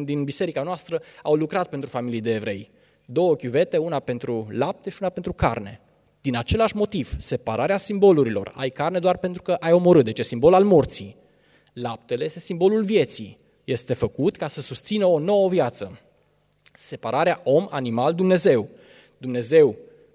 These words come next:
mai mare decât omul, omul mai mare decât animalul. Omul poate să dispună de animal, dar n-are voie să fie crud. Uh, Dumnezeu nu abolește sclavia, dar în forma în care Dumnezeu definește sclavia, arată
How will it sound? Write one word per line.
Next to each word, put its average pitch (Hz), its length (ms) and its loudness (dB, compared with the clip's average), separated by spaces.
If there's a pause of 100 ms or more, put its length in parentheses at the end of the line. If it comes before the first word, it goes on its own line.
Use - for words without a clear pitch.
mai 117 180 -6
mare 131 380 2
decât 104 360 -8
omul, 123 460 -2 (340)
omul 175 260 2
mai 185 120 -2
mare 175 220 0
decât 185 260 -6
animalul. 160 580 0 (680)
Omul 131 300 2
poate 127 300 6
să 123 140 -6
dispună 151 440 -2
de 135 100 2
animal, 113 720 -4 (200)
dar 127 120 -6
n-are 160 340 0
voie 180 300 2
să 165 140 -4
fie 190 200 -2
crud. 151 480 -2 (760)
Uh, 113 240 -2 (300)
Dumnezeu 139 640 2 (440)
nu 165 240 -4
abolește 160 480 2
sclavia, 123 500 -4
dar 113 140 -4
în 117 60 -4
forma 214 400 -2
în 175 60 -6
care 165 200 -2
Dumnezeu 147 500 0
definește 151 440 -4
sclavia, 131 480 -6
arată 147 520 -4